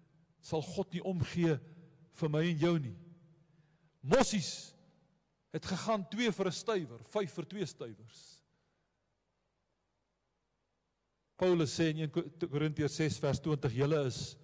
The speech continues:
duur gekoop." Petrus sê in een Petrus een vers agtien en negentien, "Omdat julle weet dat julle nie vrygekoop is deur silwer of goud of ander verganklike dinge nie, maar deur die kosbare bloed van Christus."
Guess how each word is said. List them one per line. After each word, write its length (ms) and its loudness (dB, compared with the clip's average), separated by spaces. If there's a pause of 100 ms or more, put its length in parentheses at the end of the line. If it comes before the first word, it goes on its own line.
(520)
duur 400 -2
gekoop." 540 -12 (1500)
Petrus 320 2
sê 160 2
in 80 -4
een 160 0
Petrus 400 0
een 160 0
vers 320 0
agtien 240 -6
en 80 -2
negentien, 460 -2 (320)
"Omdat 220 -4
julle 200 2
weet 220 0
dat 120 -4
julle 200 0
nie 160 -2
vrygekoop 560 -2
is 80 -4
deur 180 0
silwer 360 0
of 100 -4
goud 260 -2
of 100 -8
ander 200 -6
verganklike 500 -8
dinge 180 -4
nie, 140 -8 (400)
maar 240 -2
deur 160 0
die 140 -4 (160)
kosbare 720 -4
bloed 520 -10
van 180 -16
Christus." 880 -18